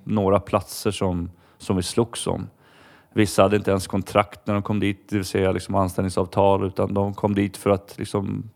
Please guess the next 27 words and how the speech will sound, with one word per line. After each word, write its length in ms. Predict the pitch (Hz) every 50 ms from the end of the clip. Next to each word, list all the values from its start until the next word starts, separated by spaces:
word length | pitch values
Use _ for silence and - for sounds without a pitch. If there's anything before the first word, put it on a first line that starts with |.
| _
på 460 | - 110 110 107 104 104 107 107 - - - - -
en 120 | - 123 117
tryout, 540 | - - - 110 107 107 117 120 107 -
kan 140 | - - 107
man 100 | 107 107
säga, 240 | - - 98 95 92
att 100 | 104 -
man 80 | - -
kommer 200 | - 113 110 104
dit 260 | 107 104 107 - -
och 120 | 98 98
försöka 400 | - - - 104 - 113 - -
spela 400 | - - - 117 104 92 98 113
sig 120 | 117 139 120
till 160 | - 107 98
en 80 | 98
plats. 280 | 78 - 85 - - -
Så 280 | - - 92 95 104 - - - - - - - - - - - - -
det 120 | _ - 113
märkte 320 | 120 117 107 104 98 -
man 100 | 110 107
ganska 320 | 104 101 92 - 107 101 95
omgående 560 | - 113 107 104 110 107 110 117 117 110 107 101
vilka 180 | 101 95 104
de 200 | 101 110 110 113
spelarna 400 | 104 - - 101 98 98 95 98
var. 180 | 95 95 95